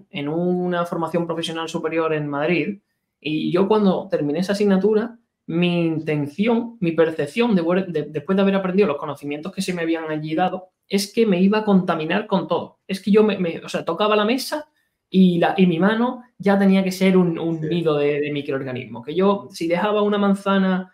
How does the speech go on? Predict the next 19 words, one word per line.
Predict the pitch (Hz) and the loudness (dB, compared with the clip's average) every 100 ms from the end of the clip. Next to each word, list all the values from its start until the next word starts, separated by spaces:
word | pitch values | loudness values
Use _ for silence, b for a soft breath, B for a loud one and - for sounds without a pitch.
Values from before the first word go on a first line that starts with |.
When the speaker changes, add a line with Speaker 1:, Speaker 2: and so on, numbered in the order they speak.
| b - | b -6
Speaker 1:
en | 185 | -2
la | 175 175 | 0 -2
cocina, | 170 226 233 214 | -4 0 0 0
esa | 196 190 | -2 -2
manzana | 170 165 185 180 | -4 -4 -4 -4
iba | 170 | -4
a | |
estar | - 151 | -6 -6
contaminada. | 151 143 147 127 113 - - _ _ - | -6 -4 -6 -6 -8 -10 -16 _ _ -14
Entonces | 147 190 220 226 | 0 2 2 2
salía | 214 247 233 | 2 0 0
como, | 208 180 156 - _ b b b _ | 2 2 0 -8 _ b b b _
eh, | - 160 156 151 147 | -6 -4 -2 -2 0
la, | 151 156 | -2 -2
con | 165 156 | -2 0
la | 147 | 2
idea | 143 143 202 233 - _ _ _ | 2 2 0 0 -6 _ _ _
de | 160 151 143 | -2 -2 -2
que, | 147 139 131 127 | -4 -4 -4 -8